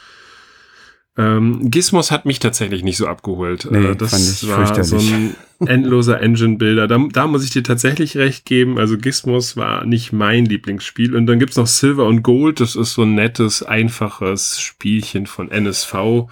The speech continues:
Speaker 2: Das wiederum
Speaker 1: Äh,
Speaker 2: fand
Speaker 1: wo
Speaker 2: ich wieder gut.
Speaker 1: wo man keinem wehtun kann.
Speaker 2: Das haben wir sehr, sehr oft im Urlaub gespielt.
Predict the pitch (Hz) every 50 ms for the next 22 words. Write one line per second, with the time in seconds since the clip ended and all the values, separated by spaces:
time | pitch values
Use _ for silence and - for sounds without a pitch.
0 | - - 120 120 - - 156 170 175 - 156 160 147 98 98 - 120 123 104 101
1 | 101 104 135 139 135 139 131 131 131 104 87 80 - - - - - - - -
2 | _ _ _ _ _ _ _ _ _ - 123 110 117 113 110 107 107 - - 113
3 | 113 107 110 104 98 104 120 131 - - - 131 127 127 120 - 120 120 117 120
4 | 123 120 120 - _ _ _ - 107 - - 117 123 120 110 92 87 101 131 139
5 | 139 120 104 110 104 - 110 101 - - 131 120 - 117 107 104 98 - - 104
6 | - - - 95 90 85 80 - - _